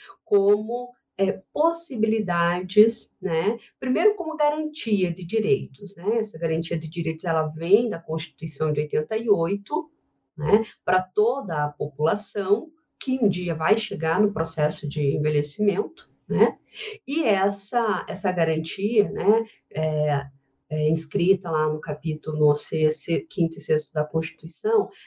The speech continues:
elas vão se transformar em legislações pra que sejam efetivadas, né, pra que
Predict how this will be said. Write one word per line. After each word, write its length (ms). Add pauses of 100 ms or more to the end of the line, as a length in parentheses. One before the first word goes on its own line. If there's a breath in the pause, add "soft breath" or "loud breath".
elas 240
vão 240
se 180
transformar 520
em 80
legislações 1120 (280 soft breath)
pra 200
que 100
sejam 600 (260 loud breath)
efetivadas, 1200
né, 280
pra 180
que 240